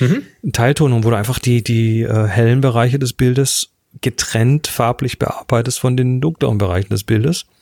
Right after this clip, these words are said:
Speaker 1: Jupp.
Speaker 2: Und auf die Weise kannst du dann auch die Schatten ein bisschen, äh, bisschen einbläuen und die helleren Sachen ein bisschen anwärmen.
Speaker 1: Da wäre übrigens mein, äh, sehr technischer Tipp, wem in, also ich spreche jetzt erstmal von Lightroom, aber der Tipp geht dann halt in jeder Software,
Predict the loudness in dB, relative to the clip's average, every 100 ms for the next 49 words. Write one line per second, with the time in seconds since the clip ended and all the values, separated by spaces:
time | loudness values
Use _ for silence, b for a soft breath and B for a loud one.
0 | B -2 -2 -6 -2 0 0 0 2 2
1 | 0 -2 -4 -2 0 0 0 0 -2 -2
2 | -2 -2 -2 0 0 0 0 0 -2 B
3 | B B B -2 0 0 0 0 2 4
4 | 4 4 4 4 2 0 -2 -6 -4 -2
5 | 0 2 2 0 0 2 2 2 0 0
6 | -2 -2 -2 -4 -2 0 0 0 0 -2
7 | -4 -8 _ _ _ -2 0 0 2 0
8 | 0 0 0 2 0 -2 -4 -4 -2 0
9 | 0 0 0 0 -2 0 -2 -2 -4 -10
10 | B B B -10 -2 0 2 2 0 0
11 | 0 -2 -2 -6 -10 -4 -2 0 -2 -2
12 | 0 0 2 0 0 0 0 2 0 0
13 | -2 -4 -2 -2 0 0 0 0 0 0
14 | -2 -2 -2 0